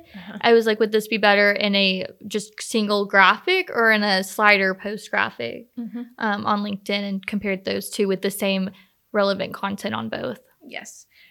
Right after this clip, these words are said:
Speaker 1: It's really important to have a reason why you're changing
Speaker 2: Mm-hmm.
Speaker 1: between A and B, like a,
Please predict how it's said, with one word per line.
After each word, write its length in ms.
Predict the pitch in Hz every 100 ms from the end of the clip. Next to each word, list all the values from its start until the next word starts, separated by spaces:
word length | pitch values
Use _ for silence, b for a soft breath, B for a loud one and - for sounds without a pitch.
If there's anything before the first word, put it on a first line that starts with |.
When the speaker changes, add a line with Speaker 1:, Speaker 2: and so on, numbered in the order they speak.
| -
Speaker 1:
It's 180 | 269 285
really 200 | 330 320
important 300 | 311 233 240
to 60 |
have 120 | 247 220
a 40 |
reason 800 | 196 202 202 220 220 226 226 208
why 240 | 190 180
you're 220 | 208 220 226
changing 400 | 247 240 233 226
Speaker 2:
Mm-hmm. 80 |
Speaker 1:
between 400 | 214 202 247 240
A 180 | 233 233
and 100 | 233
B, 180 | 233 226
like 200 | 233 240 240
a, 280 | 175 -